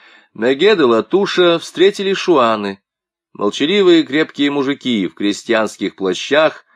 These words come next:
широких шляпах, с шарфами на шеях. Перед ними лежали тайные тропы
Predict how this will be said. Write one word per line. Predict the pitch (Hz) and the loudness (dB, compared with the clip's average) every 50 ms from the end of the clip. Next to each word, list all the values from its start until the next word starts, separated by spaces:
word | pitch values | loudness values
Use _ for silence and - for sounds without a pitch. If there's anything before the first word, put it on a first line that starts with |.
| _ _ | _ _
широких | - - - 104 104 98 92 - 90 85 | -10 -4 -2 0 0 0 0 -2 -6 -6
шляпах, | - - - - 107 127 147 143 - 131 120 - - _ _ _ _ | -6 -8 -6 -2 -2 0 0 0 -2 -4 -6 -6 -8 _ _ _ _
с | - | -12
шарфами | - - - - 113 123 131 127 110 - - 113 110 | -10 -8 -6 -2 0 0 0 0 -2 -4 -8 -8 -6
на | 107 104 98 | -6 -8 -8
шеях. | - - - 92 85 76 76 _ _ _ _ _ _ _ _ _ _ _ _ _ _ _ _ _ _ _ _ _ _ _ _ _ | -8 -6 -4 -4 -4 -4 -8 _ _ _ _ _ _ _ _ _ _ _ _ _ _ _ _ _ _ _ _ _ _ _ _ _
Перед | - - 85 90 87 | -10 -6 -6 -6 -4
ними | 95 117 131 131 127 | -4 -4 -2 -2 -2
лежали | 113 107 98 87 104 110 113 110 101 | -2 -2 -2 0 0 0 0 -2 -4
тайные | - - 107 107 113 113 107 104 104 101 90 | -4 -2 0 0 0 0 -2 -4 -4 -6 -6
тропы | - - 98 107 113 107 101 - 101 90 80 | -6 -2 0 0 0 0 -2 -2 -4 -6 -6